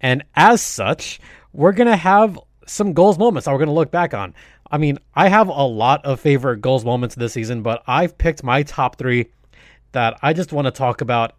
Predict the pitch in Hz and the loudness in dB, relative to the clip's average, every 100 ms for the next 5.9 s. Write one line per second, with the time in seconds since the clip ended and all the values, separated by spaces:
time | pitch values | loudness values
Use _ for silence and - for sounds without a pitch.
0 | - 127 117 120 120 117 - 120 110 107 | -8 -8 -8 -8 -6 -8 -8 -6 -6 -4
1 | 101 90 82 - - - - 131 147 214 | -6 -8 -14 -20 -20 -18 -8 -4 -2 0
2 | 226 247 208 104 120 - 143 170 - 180 | 0 0 -2 -4 -6 -4 -4 -4 -2 -4
3 | 170 - 147 - - 147 151 139 135 135 | -4 -6 -8 -8 -10 -4 -4 -4 -6 -8
4 | 131 131 127 110 104 101 95 117 92 - | -8 -4 -2 0 -2 -4 -6 -4 -4 -6
5 | - 107 - - 87 - 165 196 | -6 -6 -6 -6 -8 -4 0 0